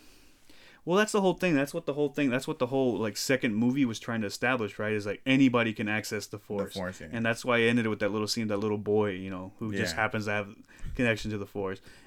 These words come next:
Speaker 1: And then the third movie comes with J J Abrams, like, "No, fuck that. You gotta be of royal blood, right?
Speaker 2: Yeah.
Speaker 1: <laughs> Either you're a
Speaker 2: <laughs>
Speaker 1: Skywalker, a Palpatine, or a Kenobi, something. You have to, it's
Speaker 2: Yeah.
Speaker 1: gotta be in your bloodline now."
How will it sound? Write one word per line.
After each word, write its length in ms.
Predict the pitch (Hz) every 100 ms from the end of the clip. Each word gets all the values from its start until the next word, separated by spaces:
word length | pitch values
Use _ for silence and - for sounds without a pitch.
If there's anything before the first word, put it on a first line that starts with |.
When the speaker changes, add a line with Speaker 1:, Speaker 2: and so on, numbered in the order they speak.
| -
Speaker 1:
And 160 | 127
then 80 | 135
the 100 | 131
third 220 | 131 196
movie 220 | 175 139
comes 180 | 127 135
with 100 | 131
J 120 | 131
J 80 | 127
Abrams, 160 | 135 135
like, 80 | 110
"No, 180 | 127
fuck 300 | 127 143 127
that. 160 | 123 117
You 100 | 120
gotta 160 | 131 120
be 140 | 123
of 160 | 113 117
royal 240 | 120 113
blood, 280 | 110 104 101
right? 200 | 110 120 135
Speaker 2:
Yeah. 260 | 135 147
Speaker 1:
<laughs> 20 |
Either 260 | 143 139 135
you're 120 | 135
a 40 | 131
Speaker 2:
<laughs> 120 | 135
Speaker 1:
Skywalker, 560 | 170 175 170 165 156 123
a 60 |
Palpatine, 680 | 120 139 143 139 147 139 127
or 140 | 107
a 60 | 110
Kenobi, 560 | 120 120 127 123 120 120 - - - -
something. 640 | - 147 147 123 101 101
You 140 | 104 123
have 80 |
to, 220 | 120 107 123
it's 100 | 85
Speaker 2:
Yeah. 40 |
Speaker 1:
gotta 140 | 151
be 100 | 139
in 60 | 135
your 80 | 117
bloodline 460 | 117 113 110 90
now." 180 | 92 92